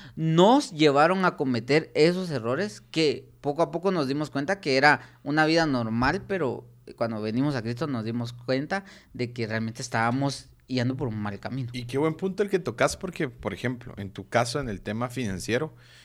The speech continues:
Speaker 2: y tal vez en algunos otros casos, por ejemplo, el tema de, eh, de la espiritualidad o el tema de la autoestima,
Speaker 1: Ujú.
Speaker 2: el tema de cómo tratar a las mujeres,
Speaker 1: Sí.
Speaker 2: eh,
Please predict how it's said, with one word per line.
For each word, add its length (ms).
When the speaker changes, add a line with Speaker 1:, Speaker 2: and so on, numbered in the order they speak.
Speaker 2:
y 280
tal 160
vez 160
en 160
algunos 500
otros 260
casos, 300
por 140
ejemplo, 280
el 100
tema 640
de, 540
eh, 400
de 120
la 60
espiritualidad 1040
o 60
el 100
tema 300
de 40
la 100
autoestima, 1040
Speaker 1:
Ujú. 80
Speaker 2:
el 100
tema 300
de 140
cómo 320
tratar 340
a 60
las 140
mujeres, 760
Speaker 1:
Sí. 100
Speaker 2:
eh, 300